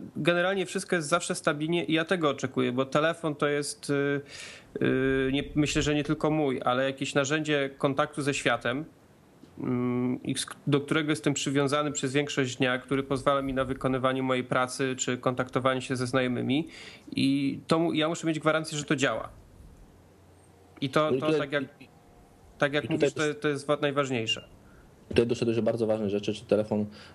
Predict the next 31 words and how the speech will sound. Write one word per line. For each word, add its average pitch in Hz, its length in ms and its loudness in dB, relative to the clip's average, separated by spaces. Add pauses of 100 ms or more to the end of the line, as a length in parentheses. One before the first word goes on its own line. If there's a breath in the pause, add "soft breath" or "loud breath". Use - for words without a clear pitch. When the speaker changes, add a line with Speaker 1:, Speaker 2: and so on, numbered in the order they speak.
Speaker 2:
to 95 100 4
jest, 95 200 -2
że 101 160 2
to 98 160 0
jest 101 140 -2
urządzenie, 98 360 0
w - 120 -16
którym 95 220 2
w - 420 -10
ciągu 101 240 2
dnia 101 180 0
użytkujesz. 92 600 -2 (260 loud breath)
I - 60 -4
tu, 143 180 4
myślę, 104 260 0
jest 90 140 -4
największy 95 380 0
pies 95 180 2
pogrzebany, 92 560 2
czyli 92 400 0 (540 loud breath)
znowu 101 300 2
dochodzimy 90 360 0
do 92 80 2
tego, 92 200 0
o 85 40 0
czym 95 160 -2
mówiliśmy 98 320 0
już 113 120 -2
miliony 123 440 2
razy, 92 360 -2 (180 loud breath)
czyli 98 260 0